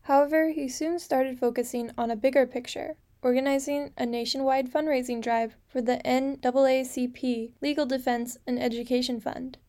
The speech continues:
and constructing speeches and interviews in which he stressed the dire situation of Black people in America. In the year nineteen seventy-three, Julian became the second African American to receive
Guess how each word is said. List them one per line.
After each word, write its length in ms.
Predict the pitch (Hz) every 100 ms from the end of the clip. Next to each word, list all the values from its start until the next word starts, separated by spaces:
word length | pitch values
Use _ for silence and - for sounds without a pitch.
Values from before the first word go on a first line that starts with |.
| _ 262
and 140 | 247
constructing 580 | 254 254 277 269 254 247
speeches 480 | - 262 262 311 -
and 200 | 262 262
interviews 600 | 262 277 262 233 247 247 -
in 120 | 254
which 180 | 247 247
he 100 | 262
stressed 540 | 254 - 262 269 - -
the 100 | 254
dire 360 | 254 247 247
situation 760 | 247 247 254 247 233 247 233 247 -
of 160 | 247
Black 240 | 254 254 247
people 420 | 247 247 240 -
in 80 | 240
America. 560 | 233 240 240 247 - - _ _ _ _ _
In 140 | 277 277
the 80 | 277
year 320 | 285 320 339
nineteen 440 | 285 254 254 262
seventy-three, 760 | 254 247 240 233 247 233 262 269 _ _
Julian 460 | 247 247 240 240
became 360 | 233 247 240 226
the 60 | -
second 420 | - 269 294 285
African 360 | 247 247 254 247
American 540 | 240 233 233 247 233
to 120 | -
receive 480 | 247 233 262 254 262